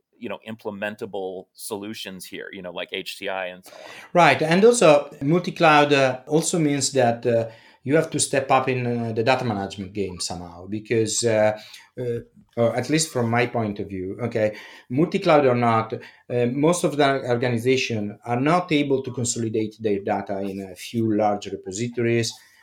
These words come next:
Speaker 2: and, uh, data keeps growing anyway. So if you can contain it, um, at least let's try to understand what you have, what is its real value,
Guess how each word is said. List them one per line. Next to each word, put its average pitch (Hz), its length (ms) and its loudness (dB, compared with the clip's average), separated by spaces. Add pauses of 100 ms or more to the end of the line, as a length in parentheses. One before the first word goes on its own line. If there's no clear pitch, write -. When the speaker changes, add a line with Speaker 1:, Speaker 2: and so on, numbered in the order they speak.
Speaker 2:
and, 117 320 2
uh, 107 540 2
data 120 440 4
keeps - 560 -6 (380)
growing 123 580 2
anyway. 117 560 2 (420)
So 156 420 6
if 135 180 -4
you 160 60 0
can 190 320 0
contain 147 500 0 (160)
it, - 140 -16 (500)
um, 110 960 2 (200)
at - 180 -6
least 175 260 2
let's 160 340 2
try 143 220 4
to 135 120 -4
understand 135 640 0
what 123 340 -2
you 117 140 0
have, 120 360 4 (360)
what 123 140 -2
is 120 320 0 (100)
its - 220 -8
real 131 340 4
value, 123 640 2